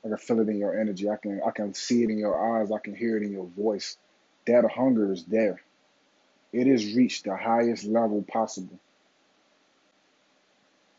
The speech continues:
So when I come in with, like, with friends and my homies and everybody or whoever, and I'm checking in to be like, "Yo, like, you know, let's fix this." Let's not go about this the right way. Let's, yeah, we fell out over some bullshit three years ago, cool.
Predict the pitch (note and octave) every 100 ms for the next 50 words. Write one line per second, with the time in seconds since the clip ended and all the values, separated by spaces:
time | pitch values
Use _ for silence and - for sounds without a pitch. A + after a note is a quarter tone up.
0 | _ _ - A2 A2 B2+ B2+ - D4 C#4+
1 | - C#3 C#3 C3 G#3+ G#2 F#2+ F#2+ F2 G2
2 | - A2+ A#2+ B2+ B2 A2 G#2 G#2 A2 B2
3 | A#2+ A#2+ A2 A2+ A#2+ A2+ A2+ A2+ A2+ A2
4 | G2 A2 C3 C#3 A#2 F#2 _ _ _ _
5 | G#2+ A2 - B2 A#2+ A2+ A#2+ A2+ G#2+ G#2
6 | G2+ G#2 A#2+ B2 G#2 G2 G2 A2 G2+ G2+
7 | G2+ G#2+ - C3 G#2+ G2+ F#2 - - _
8 | _ - - A#2 G#2+ A#2+ C3 A2+ G2 F#2+
9 | - G2 G2 F#2+ G2 F#2+ G#2+ A2 - _
10 | _ - B2+ B2+ A#2+ - B2 A#2+ A#2+ A#2+
11 | A#2+ A2+ G#2 A#2+ A#2+ - A#2+ - A#2+ A#2+
12 | B2 A#2 A2+ A#2 A2 C3 A#2+